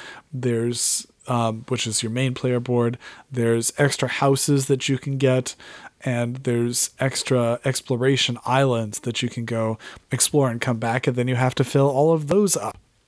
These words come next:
Already there's a lot of cardboard from all the boards you can cover, and then there's all the tiles that you can have. There's two trays, once you punch it all out, there's two trays worth of, uh, various sizes of tiles that you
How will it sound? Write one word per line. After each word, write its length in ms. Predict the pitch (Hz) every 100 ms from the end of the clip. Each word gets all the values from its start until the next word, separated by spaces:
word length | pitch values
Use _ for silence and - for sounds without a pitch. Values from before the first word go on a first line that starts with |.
| _ _ _ -
Already 460 | 143 156 147 170 160
there's 240 | 143 135
a 40 | 131
lot 240 | 123 131
of 120 | 127
cardboard 480 | - 139 131 127 123
from 140 | - 120
all 80 |
the 80 | 113
boards 240 | 113 120 117
you 60 |
can 100 | 113
cover, 360 | - 110 120 139 - - -
and 80 |
then 100 | 185
there's 200 | 214 190
all 280 | - 147 143
the 80 | 131
tiles 480 | - - 156 139 123
that 160 | 120
you 80 | 123
can 80 | 127
have. 240 | 117 110
There's 240 | 120 127 -
two 320 | - 220 220
trays, 720 | 175 - 156 151 135 104 101
once 220 | 139 139
you 60 | 147
punch 280 | 139 139 -
it 80 | 123
all 160 | 120
out, 240 | 127 104 - - - -
there's 220 | 139 131
two 200 | - 233
trays 640 | 185 - 175 165 120 113
worth 300 | 135 143 143
of, 380 | - 127 117 120 - - - _ _ _ -
uh, 160 | 123
various 560 | 127 127 151 156 147 135
sizes 760 | - 135 139 131 123 123 117 -
of 380 | 127 117 107 -
tiles 600 | - - 160 131 113 127
that 200 | 131 120
you 140 | 120